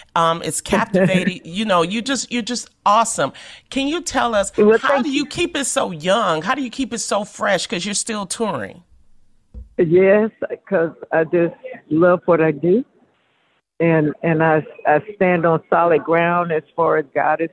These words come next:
Speaker 2: concerned. He, he gives us themes. And for me, it's a song.
Speaker 1: Yes.
Speaker 2: Okay.
Speaker 1: Yes.
Speaker 2: And so there you go. And then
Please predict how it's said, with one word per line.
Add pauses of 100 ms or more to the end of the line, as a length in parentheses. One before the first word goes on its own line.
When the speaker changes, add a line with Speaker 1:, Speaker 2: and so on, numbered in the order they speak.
Speaker 2:
concerned.
He, (560)
he
gives
us (640)
themes. (880)
And
for
me,
it's
a (100)
song. (1040)
Speaker 1:
Yes. (160)
Speaker 2:
Okay. (360)
Speaker 1:
Yes.
Speaker 2:
And
so
there
you
go.
And
then